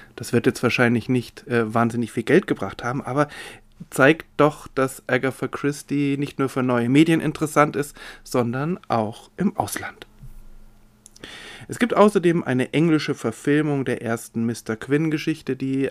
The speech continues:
allerdings mit dem Original kaum etwas zu tun hat.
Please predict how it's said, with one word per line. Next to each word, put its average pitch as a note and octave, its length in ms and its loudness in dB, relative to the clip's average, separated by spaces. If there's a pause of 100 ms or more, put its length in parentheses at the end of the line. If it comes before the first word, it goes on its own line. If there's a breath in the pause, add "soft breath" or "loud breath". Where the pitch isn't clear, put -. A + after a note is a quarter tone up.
allerdings B2+ 480 2
mit A#2+ 220 -2
dem A2+ 260 0 (400 loud breath)
Original A#2 420 2
kaum A#2 360 0
etwas - 380 -12
zu - 100 -10
tun E3 320 2
hat. D#3+ 180 -2